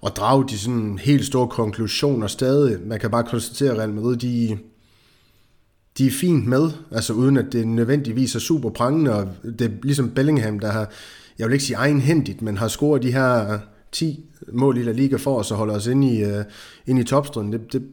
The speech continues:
kan man vel godt sige, uden at fornærme nogen, Jesper. Får vi så gang i Vinicius Junior og Rodrigo, øh, sådan for alvor på, på målkontoen, så, øhm, ja, så, så begynder det jo i virkeligheden at se fornuftigt ud for Real Madrid.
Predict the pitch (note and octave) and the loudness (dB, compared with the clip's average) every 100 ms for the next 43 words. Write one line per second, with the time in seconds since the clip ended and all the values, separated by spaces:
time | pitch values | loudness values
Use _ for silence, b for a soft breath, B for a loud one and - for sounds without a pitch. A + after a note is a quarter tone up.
0 | - - A#2+ A2 G#2+ C3 - C3+ C3 B2+ | -8 -2 0 0 0 0 2 2 2 2
1 | B2 B2 B2 A#2+ C3+ D3 A2 F#2+ - G#2 | 2 0 0 2 4 4 2 -2 -4 -4
2 | G2+ B2 A2 G#2 B2 C3 B2+ A2+ G#2+ A#2 | -2 -2 -2 -2 0 2 2 0 0 0
3 | A2 G#2+ - D3 A2+ G2+ G2+ A2 C3+ C3+ | -2 -2 0 2 2 0 -2 2 2 2
4 | A2 G#2 G2+ G2 B2 A#2+ - A2+ A#2+ C3+ | 0 -2 -2 -2 -2 -2 -2 0 0 0
5 | G#2 G#2+ G#2 G#2 B B B B B - | 0 -2 -2 -4 B B B B B -2
6 | A2+ B2+ C3 A#2+ G2+ - G2 F#2+ B2+ B2 | 2 4 4 0 -4 -6 -6 -2 2 2
7 | G#2+ G2 G2 G2 B B B B _ _ | 2 -2 -4 -6 B B B B _ _
8 | _ _ _ _ - - - G#2 - - | _ _ _ _ -10 -8 -6 -6 -4 -2
9 | A2+ C3+ A#2 G2+ G2+ G#2 G2+ A#2+ G#2+ G#2 | 2 2 2 0 -2 -4 -2 -2 0 -2
10 | F#2+ G2 G#2+ A2+ G#2 G2 G#2 G2 F#2 | -4 -4 -2 -4 -6 -6 -4 -4 -4